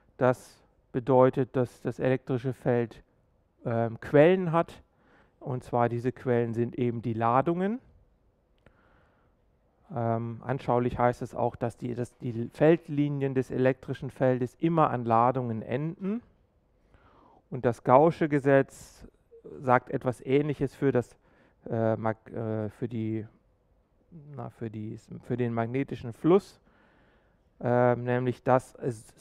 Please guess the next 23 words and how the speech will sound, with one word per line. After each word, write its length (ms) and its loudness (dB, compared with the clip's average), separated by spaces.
solche 640 4
La-, 360 6
oder 280 0
solche 300 0
Pole 600 4
nicht 340 -2
gibt. 460 -8
Die 200 -2
Divergenz 880 0
des 240 -6
elektrischen 640 -4
Flusses 680 -6
ist 180 -12
null, 240 2
das 180 -2
heißt, 280 -2
dass, 180 -10
äh, 220 -2
der 120 -2
magnetische 600 -4
Fluss 460 -4
hat 280 -4
keine 520 -4